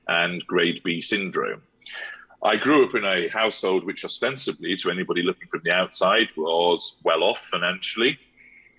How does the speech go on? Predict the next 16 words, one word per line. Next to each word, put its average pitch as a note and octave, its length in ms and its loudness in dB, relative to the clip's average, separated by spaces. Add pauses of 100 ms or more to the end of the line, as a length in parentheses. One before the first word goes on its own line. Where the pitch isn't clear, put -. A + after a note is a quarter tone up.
(680)
um, E2 480 -2
that - 120 -10
lived E2+ 220 -4
in F2+ 100 -2
a E2 40 -2
large F2 380 2
house, A#2+ 720 -2
that - 140 -6
had E2+ 80 -2
access F2+ 480 -2
to F2+ 80 -6
lots F#2 200 -2
of - 60 -12
opportunity G2 680 0
and E2+ 160 -8
privilege. G#2 760 0